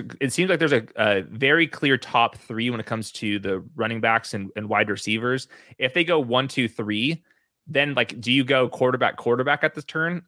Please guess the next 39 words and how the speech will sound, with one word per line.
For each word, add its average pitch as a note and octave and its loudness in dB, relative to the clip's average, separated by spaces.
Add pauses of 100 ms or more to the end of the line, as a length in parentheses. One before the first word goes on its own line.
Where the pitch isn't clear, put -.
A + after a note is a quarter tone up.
(120)
We D3+ 0
got B2 0
bailed A#2 4
out. A2+ 4
It's A2 -4
the A2+ -8
reason A#2 0
why G2 0
I - -4
said A#2 0
we G#2+ -2
got F#2+ 2
bailed G2+ 2
out F#2+ 0 (180)
is G#2+ -12
because B2 2
Najee C3 2
Harris A#2+ 2
falls. A2 2
He's C#3 0
clearly B2 -2 (340)
ahead A#2+ 2
of A2 0
Breece A#2 -4
Hall A#2 4
and G2+ -4
Kenneth A2 -4
Walker A2 2
and G2+ -4
those G#2 -2
types, A#2+ -2 (120)
like, F#2 -4
right G#2 -6
now, G#2 0
well, A2 -6 (240)
depending G#2 -2
on F2+ -4
landing G2+ 0
spot. F2+ -4